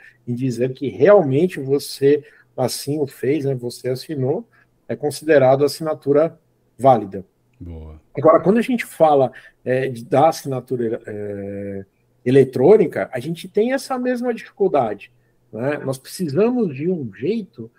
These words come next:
Speaker 1: pra realmente auditar se aquela assinatura que foi feita eletronicamente é de fato feita pela pessoa que se diz lá no documento, né?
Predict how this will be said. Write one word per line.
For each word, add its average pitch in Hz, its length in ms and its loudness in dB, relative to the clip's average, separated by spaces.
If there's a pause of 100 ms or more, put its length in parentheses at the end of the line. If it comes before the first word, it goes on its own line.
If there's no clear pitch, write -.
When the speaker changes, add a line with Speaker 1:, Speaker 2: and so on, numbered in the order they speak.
(260)
Speaker 1:
pra 175 160 -10
realmente 190 1160 -2
auditar 233 920 0 (360)
se - 200 -8
aquela 214 260 0
assinatura 165 580 -2
que 135 80 -10
foi 135 240 -2
feita - 400 -12 (180)
eletronicamente 160 1160 -4 (440)
é 277 160 0
de 277 120 -2
fato 208 440 0
feita 202 340 2
pela 240 220 -4
pessoa 233 520 0
que 233 100 -18
se 294 220 -6
diz 247 320 -4
lá 240 180 -2
no 254 120 -6
documento, 240 640 -2 (640)
né? 147 300 -4